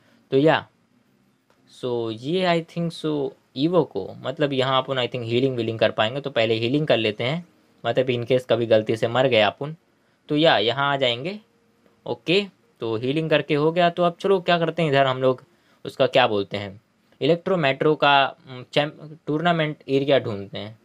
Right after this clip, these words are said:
क्या पता अपने को मिल जाए और क्या पता नहीं भी मिले। इलेक्ट्रो मेट्रो पार्क, ओ पार्क, ओ भाई साहब, ठीक है, क्या चल रहा है आंटी? The park is the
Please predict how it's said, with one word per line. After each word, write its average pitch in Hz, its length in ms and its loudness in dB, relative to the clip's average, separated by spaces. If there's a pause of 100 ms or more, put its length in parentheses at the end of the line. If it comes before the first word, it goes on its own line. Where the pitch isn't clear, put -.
(140)
क्या 131 120 4
पता 135 220 0
अपने 123 160 -2
को 117 100 -2
मिल 127 220 -2
जाए 160 260 4 (640)
और 113 120 -6
क्या 117 140 2
पता 110 260 -2
नहीं 110 220 -2
भी 113 100 -2
मिले। 147 280 -4 (460)
इलेक्ट्रो 170 320 2
मेट्रो 131 320 -2
पार्क, 101 500 0
ओ 170 220 0
पार्क, 185 440 -2 (880)
ओ 151 140 0
भाई 107 220 0
साहब, 95 320 -10 (140)
ठीक 123 200 -8
है, 170 280 2 (240)
क्या 139 120 2
चल 151 140 -4
रहा 170 120 2
है 165 60 4
आंटी? 175 280 -4 (1080)
The 147 160 2
park 185 240 0
is 165 60 0
the 165 100 4